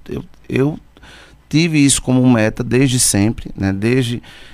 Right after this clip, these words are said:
eu tô exercendo o, o terceiro mandato com a confiança da população de Caruaru. E ao longo dessas três legislaturas, né, a gente agora chegou na metade da terceira, é, foi de observar, de aprender. A gente aprende todo dia.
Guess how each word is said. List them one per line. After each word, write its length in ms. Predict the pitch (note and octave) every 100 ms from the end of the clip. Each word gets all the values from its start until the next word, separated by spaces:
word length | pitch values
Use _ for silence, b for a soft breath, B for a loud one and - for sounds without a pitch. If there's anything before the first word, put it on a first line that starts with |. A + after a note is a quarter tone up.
| B
eu 60 | -
tô 220 | - G#2+
exercendo 720 | A2 A2 - G2+ G2 G2 F2+ -
o, 140 | - - -
o 80 | F#2+
terceiro 420 | G2 F#2 G#2+ A2
mandato 440 | A#2 A2 F#2+ F2+ -
com 100 | F#2
a 40 |
confiança 520 | - F#2+ F#2 F#2 -
da 80 | F#2
população 520 | F2 F#2 F#2 F#2 F2
de 80 | F2
Caruaru. 680 | - F2+ F2 F2 E2+ G#2 A#2+ B B B B B B
E 80 | G#2
ao 80 | G#2
longo 220 | A#2+ D3
dessas 340 | D3+ - C#3 -
três 540 | G#2 G#2 F#2+ E2+ - - - -
legislaturas, 1040 | G2 F#2+ F#2 F2+ - F#2+ A#2 B2 F#2+ - - - -
né, 320 | F#2 G2+ F#2+
a 80 | E2+
gente 300 | F2+ - F2
agora 300 | F2+ F2+ E2+
chegou 340 | - F#2+ F#2+
na 100 | F#2
metade 560 | F2+ F2 - F#2 G#2+ G2
da 100 | F2+
terceira, 640 | - F2 - G2 A#2 G2+ B B B B B B B B -
é, 400 | F2+ F#2 G2+ A2+
foi 220 | - D#3+
de 260 | F3 - - -
observar, 680 | C#3+ C#3 D#3+ C3 G2+ G#2+ A#2
de 120 | G#2+
aprender. 480 | G#2 - G#2+ G2 G2+
A 60 | A#2+
gente 220 | C#3+ D3+
aprende 320 | - D#3 D3
todo 260 | - D#3 E3+
dia. 360 | A#2+ G2+ F2+